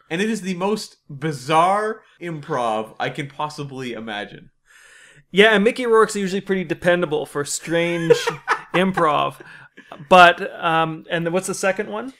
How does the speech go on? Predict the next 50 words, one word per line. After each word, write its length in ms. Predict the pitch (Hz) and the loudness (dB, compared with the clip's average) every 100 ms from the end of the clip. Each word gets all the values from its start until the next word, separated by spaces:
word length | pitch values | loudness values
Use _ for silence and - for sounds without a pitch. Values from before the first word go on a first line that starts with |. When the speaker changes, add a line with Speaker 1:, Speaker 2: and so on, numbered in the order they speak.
| _ | _
Speaker 1:
The 60 | 196 | -10
second 320 | - 320 320 | -8 -6 -6
one 140 | 294 | -4
is 120 | 220 214 | -6 -6
him 220 | 240 202 | -8 -10
talking 460 | 190 196 196 208 | -2 -2 -2 -8
about 580 | 196 147 147 143 139 - _ _ - | -10 -4 0 0 -2 -12 _ _ -10
when 100 | 160 | -8
he 60 | |
was 160 | 156 151 | -6 -6
serving 360 | 202 208 214 180 | -4 -2 -2 -4
in 180 | 131 - | -10 -6
Bosnia, 880 | 127 160 175 156 131 107 101 101 _ _ - | -2 0 -2 -6 -8 -6 -8 -10 _ _ -8
and 180 | 147 | -4
there 80 | 151 | -4
was 200 | 151 147 | -4 -6
this 200 | 151 147 | -10 -10
woman 260 | 143 190 214 | -10 -8 -6
who 100 | 190 | -6
was 100 | 151 | -6
gonna 180 | 156 127 | -8 -8
jump 300 | 139 147 165 | -6 -6 -6
off 180 | 165 | -8
a 60 | 135 | -10
bridge, 500 | - 123 123 98 95 | -10 -8 -6 -8 -12
and 220 | 110 117 | -12 -12
how 100 | 131 | -12
he 80 | 131 | -12
could 180 | - 180 | -12 -10
have 100 | 160 | -8
helped 300 | 143 143 - | -8 -8 -10
her, 260 | 95 98 - _ _ _ | -12 -12 -16 _ _ _
but 80 | 127 | -14
he 60 | |
didn't. 460 | 123 151 135 98 95 | -8 -8 -8 -10 -14
But 120 | 127 147 | -10 -8
he 200 | 143 123 | -8 -12
should 280 | - 180 | -8 -6
have, 180 | 131 113 | -4 -6
because 240 | 120 131 123 | -10 -12 -12
it 80 | 117 | -8
would 140 | 139 | -8
have 100 | 123 | -8
been 140 | 120 | -14
saving 360 | 113 127 123 113 | -12 -10 -10 -12
a 40 | |
piece 280 | 107 131 123 | -14 -14 -14
of 80 | 113 | -16
his 160 | 107 - | -16 -14
soul. 440 | - 104 - | -14 -12 -14